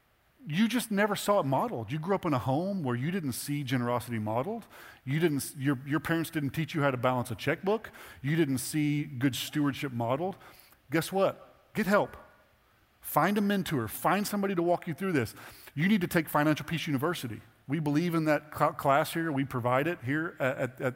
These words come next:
at Victory Church. Um, take Financial Peace University. It's a really good class. In fact, I'm just gonna pause right now. Somebody here at Edmond watching online needs to sign up for this.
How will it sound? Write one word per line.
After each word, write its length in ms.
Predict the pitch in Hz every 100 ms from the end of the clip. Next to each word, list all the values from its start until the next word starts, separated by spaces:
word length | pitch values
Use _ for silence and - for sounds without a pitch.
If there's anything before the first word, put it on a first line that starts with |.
| -
at 280 | 135 123 123
Victory 320 | 135 139 147
Church. 340 | - 156 165 - - - - -
Um, 340 | 127 123 120 - -
take 220 | 151 -
Financial 520 | - 143 151 156 165
Peace 280 | - 131 -
University. 540 | 131 127 156 143 117 117 _ _ _ _ _ _ _ -
It's 100 | 135
a 40 |
really 260 | 113 117 117
good 120 | 127
class. 240 | 156 117
In 100 | 139
fact, 240 | 143 160 151
I'm 100 | 165
just 100 | 165
gonna 120 | 160
pause 360 | - 117 135
right 160 | 127 131
now. 240 | 120 131 - - - -
Somebody 800 | - - 185 226 151 110 113 156 - -
here 320 | 139 127 156
at 140 | 123
Edmond 360 | 123 131 127 120
watching 260 | 123 135
online 280 | 123 123 120
needs 180 | 131 123
to 80 | 120
sign 280 | - 120 113
up 120 | -
for 60 |
this. 320 | 101 95 -